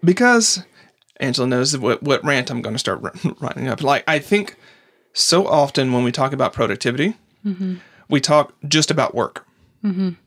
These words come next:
Speaker 1: right? And just about certain types of work. And if you're really feeling guilty,
Speaker 2: Mm-hmm.
Speaker 1: it's this, it's only the work you're not doing,
Speaker 2: Mm-hmm.
Speaker 1: right? That's really, I, you're saying, "I am not productive," because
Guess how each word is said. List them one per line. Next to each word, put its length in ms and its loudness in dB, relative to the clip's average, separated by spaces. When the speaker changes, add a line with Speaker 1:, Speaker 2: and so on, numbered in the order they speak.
Speaker 1:
right? 240 2
And 120 0
just 160 2
about 260 0
certain 300 2
types 340 -4
of 100 -4
work. 280 -10
And 180 0
if 180 -2
you're 140 2
really 460 2
feeling 340 0
guilty, 420 -4
Speaker 2:
Mm-hmm. 280 -2
Speaker 1:
it's 260 0
this, 420 -2
it's 200 2
only 320 4
the 120 4
work 240 0
you're 100 4
not 220 0
doing, 340 0
Speaker 2:
Mm-hmm. 360 -2
Speaker 1:
right? 340 0
That's 220 -2
really, 480 4
I, 200 -2
you're 240 0
saying, 300 2
"I 120 0
am 100 0
not 160 -4
productive," 380 -2
because 520 2